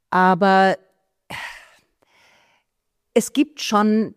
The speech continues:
also dieses ganze Lamente-, diese Lamentiererei, dass da draußen nur Idioten sind, das stimmt nicht. Es gibt durchaus sehr nette Männer. Und es gibt ehrlich gesagt auch sehr blöde Frauen. Also ich finde das Geschlecht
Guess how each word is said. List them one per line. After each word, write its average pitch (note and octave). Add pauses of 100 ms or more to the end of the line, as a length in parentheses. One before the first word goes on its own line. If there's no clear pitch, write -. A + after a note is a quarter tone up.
(200)
also G3+
dieses A3
ganze A#3+
Lamente-, A3
diese G3+
Lamentiererei, G3
dass G3+
da F#3+
draußen F#3
nur F#3+
Idioten G3
sind, E3
das -
stimmt -
nicht. - (600)
Es G#3
gibt -
durchaus A#3
sehr F#3+ (100)
nette E3
Männer. C3+ (640)
Und G#3
es G3
gibt -
ehrlich A#3+
gesagt G#3
auch G3+
sehr G3
blöde F3
Frauen. C#3+ (500)
Also G3
ich G3
finde A#3+
das A3
Geschlecht -